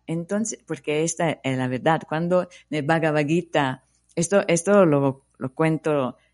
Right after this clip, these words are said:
en el máster, ¿se, se acuerdan? Porque to-, todas, todas las dos, las dos hicieron ya completo <laughs> este máster espiritual.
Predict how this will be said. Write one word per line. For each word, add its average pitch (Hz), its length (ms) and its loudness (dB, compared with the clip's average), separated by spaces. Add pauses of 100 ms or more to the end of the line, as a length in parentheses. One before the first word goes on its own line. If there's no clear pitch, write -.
en 147 120 -4
el 147 140 -2
máster, 131 560 -2
¿se, - 240 -4
se - 140 -4
acuerdan? 135 420 -2
Porque 127 380 -6 (160)
to-, 135 160 -14
todas, 139 480 -2
todas 147 320 -4
las 135 200 -6
dos, 151 300 0 (680)
las 151 280 -2
dos 170 340 0 (300)
hicieron 165 680 0
ya 170 420 2 (680)
completo 196 680 2 (140)
<laughs> - 180 -8 (440)
este 160 240 -2
máster 160 320 0
espiritual. 156 640 -2